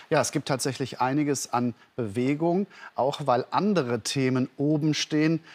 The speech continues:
als vor drei Wochen beim letzten Politbarometer. Das war kurz nach dem Klimapaket der Bundesregierung. Wenn am Sonntag Bundestagswahl wäre,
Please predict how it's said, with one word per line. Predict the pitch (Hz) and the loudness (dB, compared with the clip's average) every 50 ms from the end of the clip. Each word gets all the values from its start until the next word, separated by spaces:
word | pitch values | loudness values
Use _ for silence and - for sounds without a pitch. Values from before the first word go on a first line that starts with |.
| - - - | -20 -14 -10
als | - 117 110 - - - | -8 -6 -6 -4 -6 -4
vor | - 120 117 | -4 -4 -2
drei | 117 107 117 120 | 0 2 2 2
Wochen | 131 170 165 - 170 147 | 4 2 2 2 2 2
beim | 135 135 131 135 | 2 2 2 2
letzten | 151 170 - - - 170 151 | 0 0 -2 -4 -4 -4 -4
Politbarometer. | - - 147 131 123 131 123 - - 139 131 135 135 135 143 143 139 151 143 135 - - - _ _ | -2 -2 -2 0 0 -2 -2 0 0 0 2 2 2 2 2 2 2 2 2 0 0 -6 -20 _ _
Das | - 113 - | -12 -6 -4
war | 117 117 - | -4 -4 -2
kurz | - - 131 - - | -2 -4 -4 -2 -2
nach | 135 117 107 | -2 -2 -2
dem | - 120 107 101 | -2 -4 -6 -6
Klimapaket | - - 143 156 151 143 127 110 - - 117 - - - 123 113 - - | -6 -4 -2 0 0 2 0 0 -2 -4 -8 -6 -6 -6 -6 -6 -6 -6
der | - 135 | -6 -6
Bundesregierung. | 127 156 160 143 117 98 - - - 95 85 87 90 82 73 73 78 - - _ - - - - - - - - - - _ - | -2 -2 0 0 0 -2 -4 -6 -8 -8 -8 -8 -10 -12 -12 -14 -16 -18 -20 _ -20 -20 -20 -18 -18 -18 -20 -20 -20 -10 _ 0
Wenn | 165 202 | 2 4
am | 226 214 | 4 4
Sonntag | 175 185 185 180 - 185 175 165 - - | 4 4 4 4 4 2 2 2 2 2
Bundestagswahl | - 147 160 170 151 120 - - 143 123 110 - - - 113 113 113 117 110 | 2 4 4 4 2 2 0 0 0 0 0 0 -2 0 2 2 2 2 2
wäre, | 117 127 143 156 156 180 175 165 | 2 2 2 4 4 4 4 2